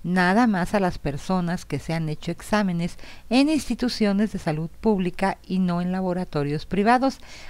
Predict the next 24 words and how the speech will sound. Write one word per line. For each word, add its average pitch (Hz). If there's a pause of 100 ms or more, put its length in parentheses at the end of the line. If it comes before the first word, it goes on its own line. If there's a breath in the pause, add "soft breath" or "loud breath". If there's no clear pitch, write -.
así 277
que 226
en 180
realidad 233
se 262
ignora 220
exactamente 175 (320 loud breath)
cuántos 170
contagios 185
y 226
decesos 190
ha 202
habido 196
en 135
este 156
municipio 208 (360 loud breath)
producto 262
de 240
la 185
nueva 165
enfermedad. 139 (1000 soft breath)
En 165
el 277
estado, 196